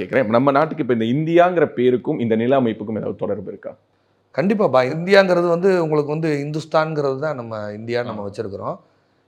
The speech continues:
Speaker 2: இந்துஸ்தான் அப்படிங்கிறதுக்கு வந்து சூரியனுடைய வீடு தான் இந்து.
Speaker 1: ம்.
Speaker 2: மதம் அப்படின்னு சார்ந்தது சூரியனுடைய வீடு.
Speaker 1: ம்.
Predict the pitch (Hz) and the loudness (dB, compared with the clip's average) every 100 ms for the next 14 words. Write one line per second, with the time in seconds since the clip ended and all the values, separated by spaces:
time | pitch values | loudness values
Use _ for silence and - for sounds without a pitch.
0 | - 180 196 - 180 175 139 143 143 139 | -6 -2 -2 0 2 2 2 0 0 -2
1 | 139 156 170 185 170 131 117 110 110 104 | -4 -6 -6 -6 -6 -4 -6 -6 -10 -12
2 | 98 90 - _ 95 87 _ _ - 110 | -14 -16 -18 _ -20 -20 _ _ -4 0
3 | 139 202 196 123 135 135 139 135 131 143 | 4 2 2 -4 -4 -2 2 2 0 -6
4 | 147 147 139 117 95 92 87 - 90 | -6 -6 -6 -8 -10 -12 -14 -16 -20